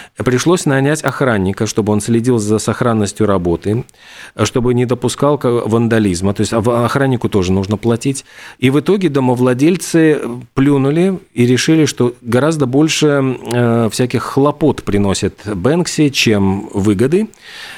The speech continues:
И арендовали кран, потратили двести пятьдесят тысяч фунтов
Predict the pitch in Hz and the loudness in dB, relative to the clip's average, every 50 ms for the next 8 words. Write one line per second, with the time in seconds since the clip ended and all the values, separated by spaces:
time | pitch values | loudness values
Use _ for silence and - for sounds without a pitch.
0 | - _ _ _ - 139 151 160 160 160 156 151 151 151 151 139 - 139 151 165 | -20 _ _ _ 0 2 4 4 4 4 4 4 4 4 2 2 2 0 0 0
1 | 165 151 156 156 175 185 180 143 117 - 127 113 110 104 110 123 120 - _ _ | 0 0 0 0 0 2 0 0 0 0 -2 0 0 0 -2 -4 -6 -10 _ _
2 | _ _ _ - - - - 127 123 147 151 175 - 156 139 131 113 113 120 175 | _ _ _ -20 -10 -6 -4 -4 -2 -2 -2 0 0 2 2 2 2 2 2 2
3 | 196 - - 143 - - 143 131 127 127 - - 143 135 - - 135 123 - 110 | 0 0 0 -2 -2 -2 -2 0 0 0 0 0 -2 -2 -2 -2 -4 -2 -2 -4
4 | - - - - 113 104 95 - 127 123 - - | -6 -6 -4 -2 -2 -2 -2 -2 -6 -8 -8 -12